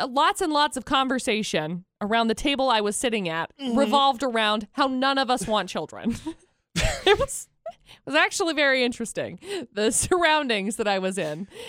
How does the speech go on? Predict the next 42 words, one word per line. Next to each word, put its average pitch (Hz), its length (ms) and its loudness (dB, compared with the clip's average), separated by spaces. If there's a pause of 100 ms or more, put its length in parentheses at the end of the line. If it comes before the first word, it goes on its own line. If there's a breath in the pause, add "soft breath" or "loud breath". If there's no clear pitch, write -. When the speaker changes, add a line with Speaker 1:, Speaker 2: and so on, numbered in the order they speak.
(160 loud breath)
Speaker 1:
And 220 460 0 (300)
nobody 247 720 0 (240)
asked 285 340 0
any 330 240 0
of 180 140 0
us 208 300 0
when 214 180 0
we 214 120 0
were 214 140 0
having 185 280 0
children, 165 420 -4
which 214 180 -6
was 180 140 -10
nice. - 460 -6 (240)
Speaker 2:
That 226 340 2
is, 175 280 2
uh, 165 180 4
physically 156 380 0
impossible, 127 420 -4
I - 20 -10
gotta 120 140 -8
tell 113 200 -12
you. 98 200 -16
Speaker 1:
It 302 160 2
was, 277 340 -2
it - 100 -2
Speaker 2:
You 175 60 2
Speaker 1:
was 196 80 2
Speaker 2:
are 185 40 2
in 170 60 0
a 151 60 2
warped 147 400 0
reality. 117 580 -4 (100)
Speaker 1:
I, 320 360 4
I 311 140 2
feel 359 220 -2
like 370 180 0
at 254 100 -6
this 226 220 0
point, 180 640 -6 (1600)
I 254 240 2
have 220 480 -2